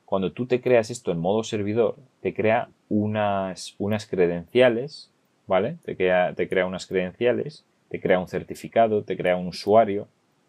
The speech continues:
¿vale? Te, y te crea una pass,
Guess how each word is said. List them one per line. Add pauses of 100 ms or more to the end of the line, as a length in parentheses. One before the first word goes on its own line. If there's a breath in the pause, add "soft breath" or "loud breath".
(560)
¿vale? (100)
Te,
y
te
crea
una
pass,